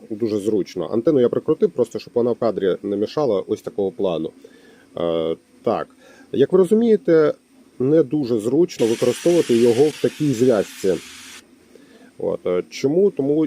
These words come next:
як, по-перше, поганий контакт, воно болтається, можна виламати роз'єм, та й взагалі, е, батарейка, ну, не дуже довго і протримається, живлячи цю всю канітель.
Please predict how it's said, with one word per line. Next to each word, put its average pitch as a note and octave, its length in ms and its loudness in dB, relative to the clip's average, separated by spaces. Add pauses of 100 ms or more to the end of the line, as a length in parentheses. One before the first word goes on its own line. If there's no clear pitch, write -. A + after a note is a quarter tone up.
(140)
як, A#2+ 340 0
по-перше, A2+ 580 0
поганий C#3+ 360 0
контакт, D3 440 0
воно A#2 180 0
болтається, B2+ 540 0
можна A#2 220 0
виламати A2 400 0
роз'єм, C3 460 0
та - 120 -6
й E3+ 60 -2
взагалі, G#2+ 520 -2 (400)
е, G#2 240 -2
батарейка, B2+ 580 0 (840)
ну, B2+ 200 -2
не G2 200 0
дуже A2+ 240 -2
довго G#2 540 0
і A2 100 -4
протримається, F#2+ 1040 -2 (380)
живлячи F#2+ 720 -2 (100)
цю F#2+ 60 -8
всю G2+ 360 -2
канітель. F#2 480 -4